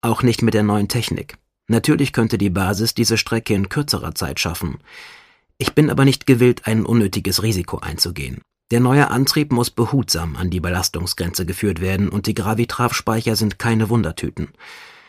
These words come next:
Es wird ja nicht der letzte Ferneinsatz sein. Für solche Flüge steht uns ohnehin nur die Basis zur Verfügung.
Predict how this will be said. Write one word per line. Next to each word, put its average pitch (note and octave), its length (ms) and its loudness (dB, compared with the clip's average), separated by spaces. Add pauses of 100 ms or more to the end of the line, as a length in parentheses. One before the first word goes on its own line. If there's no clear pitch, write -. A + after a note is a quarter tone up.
(420)
Es D3 220 6
wird D3+ 140 6
ja C#3+ 80 6
nicht C3 160 4
der B2 80 4
letzte E2+ 320 -4
Ferneinsatz - 640 -8
sein. C#2+ 280 -8 (260)
Für B2 100 4
solche B2 320 4
Flüge B2 360 6
steht A2+ 300 4
uns F#2+ 200 -2
ohnehin G2+ 420 2
nur D#2+ 140 -2
die E2 120 -6
Basis F2 500 -2
zur F2 160 -4
Verfügung. F2 560 -4